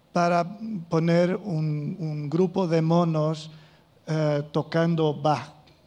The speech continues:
Pero bastan cinco minutos para los monos tocar en Schoenberg. <laughs> Entonces,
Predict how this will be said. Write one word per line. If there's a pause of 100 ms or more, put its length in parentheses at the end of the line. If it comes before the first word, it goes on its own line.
(840)
Pero
bastan
cinco
minutos
para
los
monos
tocar
en
Schoenberg. (760)
<laughs>
Entonces,